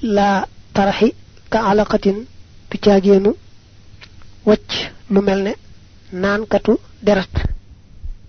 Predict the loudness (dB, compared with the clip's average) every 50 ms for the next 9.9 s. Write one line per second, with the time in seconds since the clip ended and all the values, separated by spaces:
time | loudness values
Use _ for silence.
0 | -20 -20 -20 -20 -20 -20 -20 -20 -20 -20 -20 -20 -20 -20 -20 -20 -20 -20 -20 -20
1 | -20 -20 -20 -18 -18 -18 -18 -20 -20 -20 -10 -2 0 2 2 4 4 4 4 6
2 | 6 6 6 6 4 0 -2 -4 -6 -2 -2 -2 0 2 0 0 0 -4 -12 -20
3 | -20 -20 -20 -20 -20 -20 -20 -20 -20 -20 -20 -20 -20 -20 -20 -20 -20 -20 -20 -20
4 | -18 -16 -8 -4 -2 0 2 2 2 4 6 6 6 6 4 2 0 -4 -6 -6
5 | -6 -4 -4 -2 -2 -2 -2 -4 -6 -8 -12 -18 -20 -20 -12 -8 -6 -4 -4 -2
6 | -2 -4 -4 -6 -14 -16 -18 -18 -18 -18 -20 -20 -20 -20 -20 -20 -20 -18 -18 -18
7 | -18 -20 -20 -10 -4 -2 -2 0 2 0 -2 -2 -2 -8 -20 -18 -10 -6 -6 -4
8 | -4 -2 0 2 2 2 2 2 2 0 0 -2 -4 -6 -12 -20 -20 -20 -20 -20
9 | -20 -20 -20 -20 -20 -20 -20 -20 -20 -20 -20 -10 -4 0 0 2 2 2